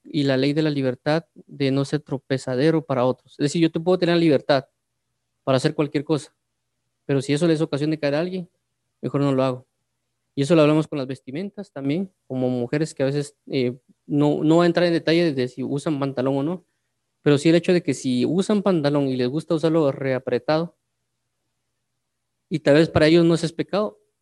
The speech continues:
está bien, no es pecado, pero también ya hablamos de que si no es pecado para esa persona,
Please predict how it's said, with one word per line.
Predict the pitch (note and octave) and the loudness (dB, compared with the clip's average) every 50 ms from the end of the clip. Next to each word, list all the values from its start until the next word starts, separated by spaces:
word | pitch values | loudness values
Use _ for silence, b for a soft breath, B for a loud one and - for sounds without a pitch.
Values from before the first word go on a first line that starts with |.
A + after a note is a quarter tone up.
| _ _ _ _ _ _ - | _ _ _ _ _ _ -14
está | E3+ D#3 - F#3+ | -14 -4 0 0
bien, | G3+ G#3 F#3 | 2 2 2
no | F3 F#3 | 2 0
es | F3 | 0
pecado, | - F#3 F3+ - A3 G#3+ F#3 C#3+ - _ | -2 -6 -6 -4 -4 -4 -2 -4 -4 _
pero | - D#3 D3+ D3+ | 0 0 0 2
también | D3 C#3 C#3+ D3+ D#3 E3 | 2 0 2 2 2 2
ya | E3+ D#3 | 2 2
hablamos | D3 D3 D#3 D#3 E3 F3+ F3+ | 2 0 0 0 0 0 -2
de | D#3 D3+ - | -4 -6 -6
que | - C3+ | -6 -10
si | B2+ - - C#3 | -10 -8 -6 -2
no | C#3+ E3+ | -2 -2
es | F#3 | 0
pecado | - - G3+ G3 G#3 G3+ F#3 E3+ | 0 -4 -4 -2 0 -2 -2 0
para | - D#3 D3 | -2 -4 -4
esa | C#3 F3+ E3+ | -4 -4 -6
persona, | F3+ F3+ E3+ - E3+ D3 C#3 D3+ D3+ - | -6 -6 -6 -4 -4 -4 -6 -8 -10 -14